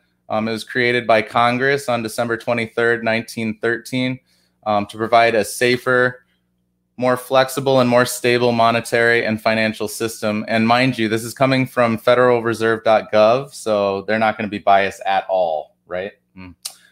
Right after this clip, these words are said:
Um, so yeah, President Woodrow Wilson signed the Federal Reserve Act into law. Um, it conducts U S monetary policy by influencing money and credit conditions. That's a big one coming up, credit.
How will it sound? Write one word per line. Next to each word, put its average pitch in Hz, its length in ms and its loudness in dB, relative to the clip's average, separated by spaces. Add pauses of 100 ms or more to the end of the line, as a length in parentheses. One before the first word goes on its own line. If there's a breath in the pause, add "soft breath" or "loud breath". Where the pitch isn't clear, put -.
(160 loud breath)
Um, 120 680 4 (200)
so - 140 -8
yeah, 156 300 -2 (220)
President 151 600 -4
Woodrow 139 640 -6
Wilson 123 480 -6
signed 123 300 -4
the 127 60 -6
Federal 123 420 -2
Reserve 113 400 -6
Act 107 260 -2
into 107 240 -10
law. 107 480 2 (540 soft breath)
Um, 98 500 -4 (380)
it 113 80 -2
conducts 120 400 2
U 127 160 4
S 123 160 4
monetary 117 500 2
policy 117 480 0
by 110 180 2
influencing 110 800 -6
money 101 440 -4 (360 soft breath)
and 107 220 -2
credit 127 380 0
conditions. 104 760 -6
That's 107 160 0
a 110 60 -4
big 107 180 0
one 101 240 0
coming 98 240 -4
up, 98 180 -4
credit. 101 400 0